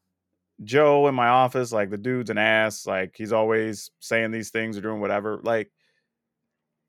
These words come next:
it wa-, it sounded like it was a good, a, a very large percentage of the office. I don't know if that's twenty percent, fifty percent, whatever, but enough that there is a series, several <laughs> instances that have been reported,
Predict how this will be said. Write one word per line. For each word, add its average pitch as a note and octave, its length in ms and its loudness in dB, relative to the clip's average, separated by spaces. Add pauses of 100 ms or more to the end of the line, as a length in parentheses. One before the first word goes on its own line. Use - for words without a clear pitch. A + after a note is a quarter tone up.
(180)
it E3+ 40 -2
wa-, F3+ 160 -4
it D3+ 160 0
sounded E3+ 440 0
like B2 200 4
it C#3 80 0
was C3+ 140 -4
a A#2 60 -2
good, A#2+ 240 -4
a, G#2+ 140 0 (640)
a A#2 60 -2
very E3 320 2
large D#3 340 2
percentage C3+ 480 -2
of A2 320 0
the G#2 160 0
office. - 600 -6 (2250)
I A2+ 100 2
don't C3 80 0
know C3 120 4
if B2 80 -2
that's A#2+ 200 0
twenty D3+ 260 -2
percent, C#3 500 -4 (380)
fifty C3+ 260 0
percent, B2+ 420 -4
whatever, A#2 320 2
but A#2 160 2
enough D#3+ 320 0
that A#2+ 160 -4
there C#3+ 240 4
is A2+ 160 -2
a G#2+ 160 0
series, C#3+ 720 0 (1000)
several D#3 680 2
<laughs> - 20 -12
instances C3+ 640 -2
that A#2+ 120 2
have A2+ 100 0
been A#2 160 -2
reported, G#2+ 540 -4